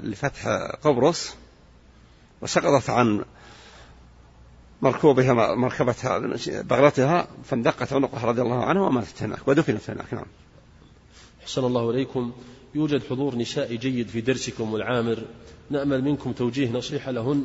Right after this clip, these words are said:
Speaker 2: خاصة في ظل التحديات الراهنة للمرأة.
Speaker 1: إيه؟
Speaker 2: النساء
Speaker 1: إيه، وش يبين؟
Speaker 2: يطلبوا منكم نصيحة لهم، خاصة في ظل الوضع الآن.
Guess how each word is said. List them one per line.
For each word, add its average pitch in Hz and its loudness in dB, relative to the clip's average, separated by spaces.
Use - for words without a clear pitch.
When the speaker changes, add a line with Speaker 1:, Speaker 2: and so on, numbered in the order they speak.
Speaker 2:
خاصة 135 -4
في 117 -6
ظل 123 -6
التحديات 120 -6
الراهنة 113 -2
للمرأة. 110 -4
Speaker 1:
إيه؟ 135 -2
Speaker 2:
النساء 117 -6
Speaker 1:
إيه، 143 2
وش 131 -4
يبين؟ 117 -2
Speaker 2:
يطلبوا 143 -4
منكم 135 -4
نصيحة 123 -2
لهم، 120 -2
خاصة 120 -8
في 117 -10
ظل 120 -4
الوضع 107 -2
الآن. 95 -10